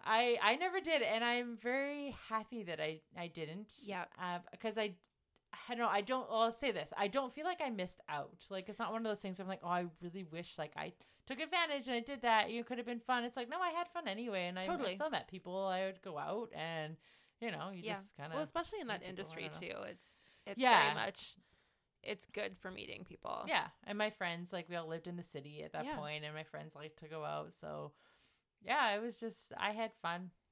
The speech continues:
Speaker 1: anyway. So
Speaker 2: Yeah.
Speaker 1: I just, I just never felt the need or the desire, really. So
Speaker 2: Yeah, and I think the only reason that I did was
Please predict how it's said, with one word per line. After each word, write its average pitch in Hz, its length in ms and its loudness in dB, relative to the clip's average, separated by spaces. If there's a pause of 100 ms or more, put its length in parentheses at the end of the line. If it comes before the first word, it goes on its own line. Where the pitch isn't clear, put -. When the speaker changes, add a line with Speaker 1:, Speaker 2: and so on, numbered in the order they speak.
(260)
Speaker 1:
anyway. 170 460 -6
So 165 180 -10
Speaker 2:
Yeah. 165 240 -4
Speaker 1:
I - 40 -10
just, - 380 -14 (240)
I 156 80 -8
just 156 320 -16
never 202 300 -2
felt 220 300 -4 (240)
the 202 100 -6
need 185 240 -4
or 185 60 -4
the 185 120 -6
desire, 156 800 -2
really. 156 500 -8 (680)
So - 60 -4
Speaker 2:
Yeah, 277 220 6
and 240 120 2
I 269 100 4
think 294 200 -2
the 415 120 2
only 247 160 -2
reason 214 380 -4
that 202 140 -4
I 185 120 -2
did 196 400 -2
was 202 140 0